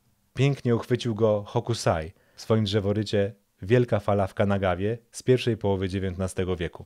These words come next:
jednym z najsłynniejszych dzieł sztuki japońskiej. Na pierwszym planie woda.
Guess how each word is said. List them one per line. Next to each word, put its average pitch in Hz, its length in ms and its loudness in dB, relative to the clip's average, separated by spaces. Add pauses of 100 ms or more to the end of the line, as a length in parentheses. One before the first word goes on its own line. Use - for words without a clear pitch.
jednym 120 260 4
z 110 60 -2
najsłynniejszych 123 720 2
dzieł 107 180 2
sztuki 110 360 -2
japońskiej. 87 600 -4 (680)
Na 90 80 -2
pierwszym 120 400 4
planie 104 400 4 (460)
woda. 92 460 0